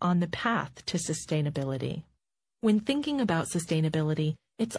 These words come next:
also useful to consider the concept of the triple bottom line.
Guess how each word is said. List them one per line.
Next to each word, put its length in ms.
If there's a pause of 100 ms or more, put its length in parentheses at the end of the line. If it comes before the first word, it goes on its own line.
also 320
useful 560
to 180
consider 420
the 100
concept 680
of 100
the 100
triple 380
bottom 420
line. 440